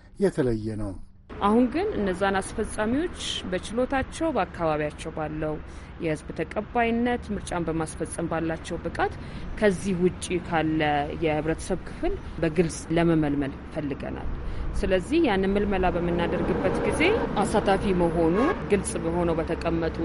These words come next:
Speaker 2: መስፈርቶች መፈጸሙ እንደተጠበቀ ሆኖ ምርጫን ለሚያስፈጽሙበት ጊዜ ራሳቸውን የሚያቆዩበት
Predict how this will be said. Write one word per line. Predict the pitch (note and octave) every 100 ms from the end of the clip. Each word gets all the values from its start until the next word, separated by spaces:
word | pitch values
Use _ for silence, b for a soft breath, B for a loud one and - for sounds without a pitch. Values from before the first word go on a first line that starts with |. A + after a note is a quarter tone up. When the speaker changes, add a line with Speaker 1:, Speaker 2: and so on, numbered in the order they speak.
| D#3
Speaker 2:
መስፈርቶች | D#3 - F3+ - F3 - F3
መፈጸሙ | E3 D#3 E3 - E3+
እንደተጠበቀ | E3 E3 D#3+ D#3+ E3+ F3 D#3+ F3
ሆኖ | F#3 G#3 D#4 C5+ -
ምርጫን | F#3 F3 F3+ F3
ለሚያስፈጽሙበት | F3 E3+ - E3 - E3+ D#3+ E3+ -
ጊዜ | F3 G3 F4 -
ራሳቸውን | C#4 E3 D#3+ D#3+ - E3
የሚያቆዩበት | D#3 D3+ D3 - D#3 D#3 D3 F#4+